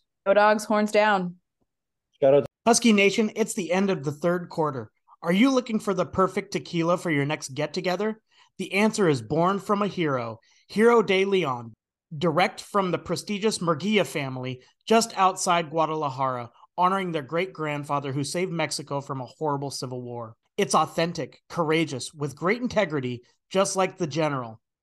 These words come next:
Speaker 3: Enjoy the smoothest Blanco tequila you've ever tasted, or the rich flavor of our Reposado, aged for seven months in American bourbon barrels,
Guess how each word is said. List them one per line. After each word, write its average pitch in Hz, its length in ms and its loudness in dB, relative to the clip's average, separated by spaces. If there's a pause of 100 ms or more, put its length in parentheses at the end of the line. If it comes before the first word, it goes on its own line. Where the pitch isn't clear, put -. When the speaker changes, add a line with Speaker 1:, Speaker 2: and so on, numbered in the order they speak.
(160)
Speaker 3:
Enjoy 185 360 0
the 202 140 -4
smoothest 220 640 -2
Blanco 202 400 -2
tequila 190 460 -4
you've 170 300 -6
ever 180 280 -2
tasted, 135 560 -8
or 180 140 2
the 151 120 0
rich 185 300 0
flavor 202 600 -4
of 170 180 0
our 143 240 0
Reposado, 160 840 -2 (100)
aged 190 400 -2
for 139 160 -10
seven 208 440 2
months 185 360 -4
in 175 160 -6
American 160 560 -2
bourbon 151 340 -2
barrels, 120 480 -8